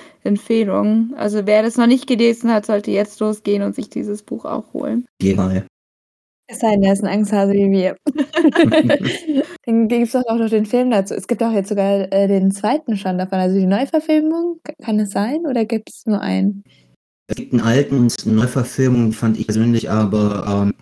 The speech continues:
Speaker 2: trotz guter Technik, Effekte und stimmiger Kulissen, Make-up einfach nicht so gut. Und der hatte halt so einen modernen Touch
Speaker 1: Mhm.
Speaker 2: und, äh, dadurch kam so die sehr unbequeme,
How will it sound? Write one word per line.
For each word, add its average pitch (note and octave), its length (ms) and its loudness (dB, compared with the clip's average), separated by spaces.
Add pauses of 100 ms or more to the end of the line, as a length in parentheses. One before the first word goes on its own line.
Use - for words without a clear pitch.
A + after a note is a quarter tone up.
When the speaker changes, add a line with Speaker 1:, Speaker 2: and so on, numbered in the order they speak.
(160)
Speaker 2:
trotz A2+ 180 -2
guter C3+ 160 -2
Technik, A#2+ 460 0
Effekte A2+ 680 0
und G#2 180 0
stimmiger A#2 400 0
Kulissen, G#2+ 440 0
Make-up G2+ 400 0 (320)
einfach G2+ 280 0
nicht A2 200 0
so A2 100 -2
gut. G#2+ 220 -2
Und - 600 -2
der G2+ 140 0
hatte A2 180 0
halt A2 120 -2
so A2 100 -2
einen G#2 100 4
modernen G#2 520 2 (100)
Touch - 420 -6
Speaker 1:
Mhm. G#2 60 -2
Speaker 2:
und, G2+ 340 0
äh, G2 240 0 (280)
dadurch G2+ 340 -2
kam G2+ 220 -2
so G2+ 160 0
die G2 480 0
sehr G2 260 -2
unbequeme, G#2+ 880 0